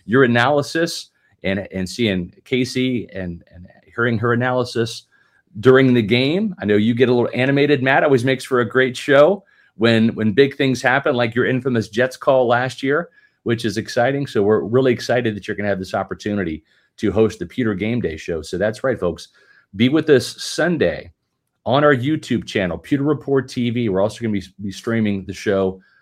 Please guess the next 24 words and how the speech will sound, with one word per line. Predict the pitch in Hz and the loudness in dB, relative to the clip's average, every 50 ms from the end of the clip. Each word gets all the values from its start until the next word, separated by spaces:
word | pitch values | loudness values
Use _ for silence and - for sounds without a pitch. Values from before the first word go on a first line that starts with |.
| _ _ _ _ | _ _ _ _
on, | - 90 90 92 92 95 92 - | -6 -4 -2 -2 -2 -4 -4 -6
uh, | - 90 | -6 -6
You-, | 87 87 85 87 87 95 90 - - 82 | -6 -6 -6 -6 -6 -6 -6 -8 -10 -6
YouTube, | 90 104 113 117 117 - - 127 120 120 120 120 120 120 113 104 | -4 -2 -2 -2 -2 -2 0 0 2 2 2 2 2 0 0 -2
Facebook, | - - - - 110 113 107 - - - 113 110 104 - - - 87 | -6 -8 -4 -4 -2 -2 -4 -4 -2 0 2 2 0 -2 -6 -10 -8
and | 95 90 92 92 90 90 | -6 -4 -4 -4 -4 -6
Twitter. | - - 143 135 98 90 90 - - _ _ _ _ _ - | -2 0 2 2 2 2 0 -2 -6 _ _ _ _ _ -4
But | 85 98 - - - - | -2 0 0 0 -2 -2
make | 113 117 127 123 | -2 -2 -2 -2
sure | - - 156 143 | -2 -2 -2 0
that | 123 120 117 - | 0 -2 -2 -2
you, | 113 110 104 101 85 - | -2 0 0 -2 -4 -6
you | - 104 104 | -6 -4 -2
are | 98 95 90 87 | -2 0 0 -2
logged | 90 104 110 120 120 110 95 | -2 -2 -2 -2 -2 -4 -4
in | 107 110 110 107 104 95 | -4 -2 -2 -2 -2 -2
and | 90 90 90 | -4 -6 -8
subscribe | - - - - - - 120 120 117 110 107 | -12 -14 -16 -10 -4 -2 0 2 0 0 -2
to | - - 98 | -4 -4 -2
our | 95 92 90 | -2 -2 -2
Pewter | - - 113 107 | -4 -4 -4 -2
Report | 104 101 90 - 101 98 90 - | -2 -2 -2 -2 -4 -4 -4 -4
T | - 101 | -6 -6
V, | 95 95 98 95 95 95 | -6 -4 -4 -4 -6 -8